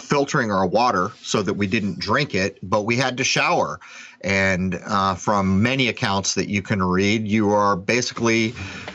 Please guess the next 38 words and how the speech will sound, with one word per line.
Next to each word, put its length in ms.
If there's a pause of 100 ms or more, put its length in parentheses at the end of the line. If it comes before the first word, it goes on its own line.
(120)
absorbing 640
fluoride 500
into 180
your 180
skin. 480
And 120
not 140
only 160
that, 260
the 80
water 320
was 160
chlorinated 680
there. 200
I'm 140
free 260
from 220
all 100
that 180
stuff 300
here. 420 (200)
And 280
when 140
my 180
nephew 440
had 160
first 320
come 160
out 180
here 120
with 220
me, 260 (340)
we 100
both 460
noticed 560
one 260
thing 200
immediately, 760